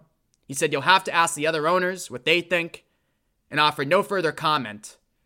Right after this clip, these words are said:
So it is interesting that Robert Kraft, it's worth noting, almost always spouts the N F L party line. He did it in two thousand fifteen when he went on C B S This Morning, or was it fourteen?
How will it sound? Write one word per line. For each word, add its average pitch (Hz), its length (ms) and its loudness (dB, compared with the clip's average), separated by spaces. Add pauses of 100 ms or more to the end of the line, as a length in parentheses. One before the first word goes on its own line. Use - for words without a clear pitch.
(500)
So 156 560 2
it 190 100 0
is 294 140 -2
interesting 180 480 -2
that 147 160 -6
Robert 233 320 2
Kraft, 139 560 -4 (420)
it's - 80 -20
worth 202 220 -2
noting, 180 540 0 (640)
almost 285 360 2
always 240 640 4
spouts 170 580 -2
the 156 120 -2
N 160 80 2
F 160 120 -4
L 151 120 -2
party 139 300 -4
line. 107 260 -12 (420)
He 135 140 -6
did 170 180 4
it 165 320 2 (720)
in 139 160 -6
two 180 180 -2
thousand 143 600 -4 (600)
fifteen 196 640 -4 (680)
when 135 140 -8
he 139 80 -2
went 143 180 -4
on 135 140 -2
C 165 240 -6
B 151 100 -4
S 143 140 -4
This 135 220 -12
Morning, 165 420 -4
or 170 60 -4
was 160 140 -2
it 151 120 -8
fourteen? - 540 -12